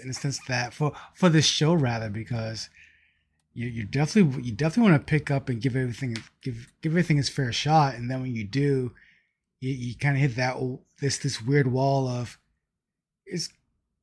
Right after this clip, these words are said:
good, but it's not great," and it's like, does that, does it need to be great to play it?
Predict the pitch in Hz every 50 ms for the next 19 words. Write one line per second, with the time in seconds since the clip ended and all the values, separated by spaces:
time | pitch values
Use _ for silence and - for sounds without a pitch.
0 | _ - - 180 208 214 226 220 214 190 165 147 139 156 151 143 151 143 131 127
1 | 160 160 160 165 151 - - _ _ - 170 170 175 180 175 165 160 156 151 151
2 | 151 151 151 135 131 147 147 147 143 143 _ _ _ - 151 120 147 147 143 135
3 | 135 - - - 151 135 127 127 123 120 131 135 131 147 143 175 165 170 180 190
4 | 196 196 - - - - 139 - - - 143 170 208 247 240 -